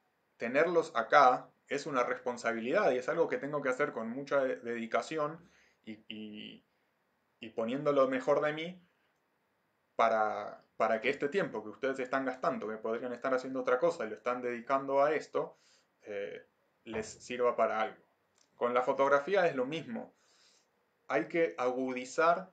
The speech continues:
la selección de las fotos y solamente subir lo que está, eh,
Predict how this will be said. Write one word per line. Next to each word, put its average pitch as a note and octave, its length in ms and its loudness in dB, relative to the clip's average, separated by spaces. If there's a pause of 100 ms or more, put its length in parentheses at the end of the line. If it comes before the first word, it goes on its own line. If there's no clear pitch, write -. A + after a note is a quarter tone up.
(140)
la A#2+ 200 -2
selección A#2+ 500 -6
de C#3+ 60 -2
las B2+ 160 -2
fotos D3+ 540 2
y B2 100 -14
solamente E3 600 2
subir D3 420 -2
lo B2 180 2
que C#3+ 300 -6 (300)
está, C#3+ 540 -2 (680)
eh, G#2+ 640 -6